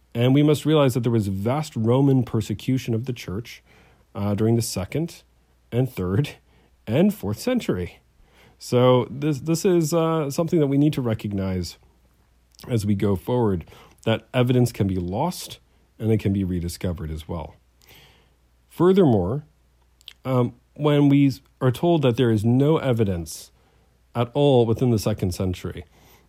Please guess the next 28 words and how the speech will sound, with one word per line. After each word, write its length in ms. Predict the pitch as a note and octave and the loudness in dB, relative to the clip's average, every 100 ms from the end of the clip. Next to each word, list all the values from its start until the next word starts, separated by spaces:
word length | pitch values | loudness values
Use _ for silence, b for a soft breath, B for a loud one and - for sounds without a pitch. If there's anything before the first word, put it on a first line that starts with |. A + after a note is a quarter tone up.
| - | -8
um, 220 | A#2+ B2+ | -2 0
this 200 | C3+ F#3 | 2 0
isn't 340 | B3+ B3 A3 - | 0 0 0 0
necessarily 580 | E3+ - C#3+ C#3+ B2+ | 0 0 -4 0 2
true. 260 | A2+ - A#2+ | 0 0 0
There 140 | G#2+ | 0
is 300 | A#2 D#3+ F#3 | 0 2 2
one 180 | C#3 D3 | 2 0
document, 600 | B2+ F#2+ F2+ F#2+ F#2 A2 - _ | 2 0 -2 -4 -4 -6 -12 _
and 80 | A2 | -2
I 60 | |
think 180 | G#2+ C3 | 0 0
it 80 | A#2+ | 0
deserves 360 | A2+ A2 A2+ A#2 | 0 0 0 -2
a 60 | |
future 300 | B2+ G#2 A2+ | -6 -6 -6
podcast, 640 | - F2+ E2 - F#2+ A#2+ - _ _ _ _ b b b b b b _ | -10 -12 -12 -10 -10 -10 -18 _ _ _ _ b b b b b b _
uh, 100 | A#2 | 0
that 200 | B2+ B2 | 0 2
does 260 | C3 F#3+ G3 | 4 4 2
claim 400 | - D#3+ C#3+ C3 | 0 4 4 2
to 160 | - | 2
describe 340 | A#2+ G#2+ B2 A2 | -2 0 0 2
a 60 | |
bodily 420 | G2+ A2+ B2+ D3 C3+ | 2 2 0 2 0
assumption 420 | A2 A2 F#2+ F#2+ | 0 -2 -2 -6
of 100 | F2 | -6
Mary 380 | F2 D#2 F2+ | -8 -8 -10